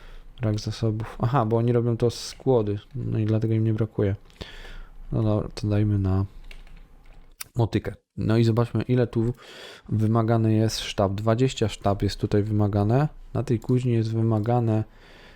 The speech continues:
yy, hmm, tu jest na plusie, no dobra. Wiemy, że dwadzieścia jest wymagane cały czas. E, tu trzydzieści.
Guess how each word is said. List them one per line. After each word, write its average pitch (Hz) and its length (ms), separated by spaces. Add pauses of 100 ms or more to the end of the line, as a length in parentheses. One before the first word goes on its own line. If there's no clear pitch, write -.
(260)
yy, 104 560 (1700)
hmm, 107 260
tu - 140
jest 107 200
na 107 80
plusie, - 480
no 104 120
dobra. 113 360 (2000)
Wiemy, 110 320
że 107 120
dwadzieścia 107 580
jest 107 120
wymagane 107 560
cały 107 240
czas. - 460 (800)
E, 110 240
tu - 180
trzydzieści. 120 1040